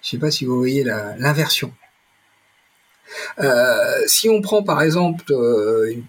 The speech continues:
Krishnamurti, il, il est très, très intéressant parce que lorsqu'il explique les choses, il explique en même temps qu'il ne sait pas ce qu'il va expliquer.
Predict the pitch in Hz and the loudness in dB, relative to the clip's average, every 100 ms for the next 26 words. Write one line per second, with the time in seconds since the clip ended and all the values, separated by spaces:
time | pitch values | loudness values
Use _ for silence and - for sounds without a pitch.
0 | - - 98 98 87 - - - 127 127 | -14 -12 -10 -12 -10 -6 -4 -2 -2 -2
1 | - 302 320 _ _ _ _ - 185 185 | 2 0 0 _ _ _ _ -4 -2 0
2 | 214 214 196 202 196 190 175 175 190 202 | 2 0 0 -2 0 0 2 2 2 2
3 | 190 220 220 - - - 190 - 226 202 | 2 0 -2 -6 -6 -2 0 0 2 2
4 | 180 - 165 214 208 - 214 202 170 160 | 0 -4 2 2 2 -2 0 2 2 0
5 | - - 175 165 151 143 254 269 254 240 | -2 -2 -2 0 0 2 2 2 0 -2
6 | - _ _ _ _ 202 220 214 - 214 | -8 _ _ _ _ 0 2 0 -4 -4
7 | 196 165 180 196 269 226 208 190 202 240 | 0 0 2 0 -2 0 0 2 2 0
8 | 233 202 180 175 - 160 - | -2 0 2 0 -2 -6 -8